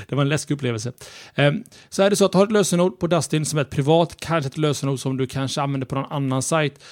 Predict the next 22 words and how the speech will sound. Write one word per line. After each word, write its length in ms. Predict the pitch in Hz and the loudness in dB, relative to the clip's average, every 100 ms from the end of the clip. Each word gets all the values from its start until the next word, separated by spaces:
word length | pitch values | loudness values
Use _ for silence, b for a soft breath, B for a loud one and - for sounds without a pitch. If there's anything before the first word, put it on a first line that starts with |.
| B | B
byt 420 | 139 139 160 143 | -2 2 2 0
det 160 | - 123 | -4 -4
ögonaböj. 600 | 139 127 120 120 135 127 | -2 -4 -4 -4 -4 -4
För 180 | 110 156 | -4 -6
att 140 | 143 - _ _ _ | -6 -8 _ _ _
i-, 120 | - - | -18 -10
vad 200 | 160 185 | -2 0
jag 120 | 170 | 0
kan 140 | 156 | -4
tänka 360 | - 180 135 139 | -2 -2 -2 -2
mig 120 | 160 | -2
att 80 | 127 | -2
all 380 | - 185 190 160 | 0 0 0 -2
Dustins 680 | 165 117 - 127 - - - B B | -4 -4 -8 -8 -8 -12 -14 B B
supportpersonal 840 | - 147 135 143 - 117 127 143 113 | -8 -4 -2 -2 -4 -4 0 0 -2
kan 220 | - 127 | -4 -4
se 320 | 127 - 147 | -4 -2 -2
ditt 180 | 143 127 | -2 -4
lösenord 500 | 139 127 - 127 123 | -4 -4 -4 -4 -4
i 40 | 123 | -6
kra-, 360 | - 135 120 - | -6 -6 -6 -6
klartext 720 | - 139 107 135 120 - - | 0 0 0 -6 -8 -10 -14